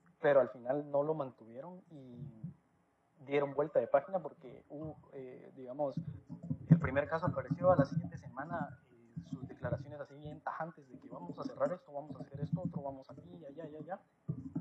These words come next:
Y una semana después, cuando volvió a dar su conferencia, parecía otro, otro tipo de declaración, más liberal. No, miren, ¿saben qué? Vamos a hacerlo más gradual. Entonces, creo que ese doble discurso también afectó, afectó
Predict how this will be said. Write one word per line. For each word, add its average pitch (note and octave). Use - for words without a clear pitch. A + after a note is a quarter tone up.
Y C3
una F3+
semana D#3+
después, C#3+
cuando E3
volvió C3
a D3+
dar D#3
su E3+
conferencia, D3+
parecía D3
otro, C#3+
otro D3
tipo E3
de C#3+
declaración, C#3+
más C#3+
liberal. C#3+
No, F3+
miren, F3+
¿saben E3
qué? E3+
Vamos D#3+
a -
hacerlo D3
más D3
gradual. D3
Entonces, D3+
creo D#3
que E3+
ese E3+
doble D#3+
discurso E3
también B2+
afectó, C3
afectó B2+